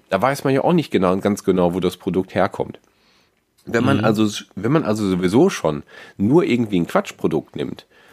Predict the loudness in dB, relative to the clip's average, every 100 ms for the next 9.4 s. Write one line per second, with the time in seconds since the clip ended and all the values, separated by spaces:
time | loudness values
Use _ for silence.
0 | _ -4 2 2 2 2 2 0 -4 -2
1 | 0 0 0 -4 -10 -20 -20 -6 0 0
2 | 0 -2 -2 2 4 6 4 -4 _ _
3 | _ 0 2 0 0 -14 _ -2 0 2
4 | 0 2 0 0 -2 0 0 -4 -2 -2
5 | 0 -4 -8 _ _ -20 -20 -6 -4 -4
6 | -4 0 0 0 0 -2 -2 0 2 0
7 | 0 0 0 -2 0 0 0 0 0 0
8 | 0 0 0 0 -2 -4 -4 -4 -4 -6
9 | -2 0 0 -2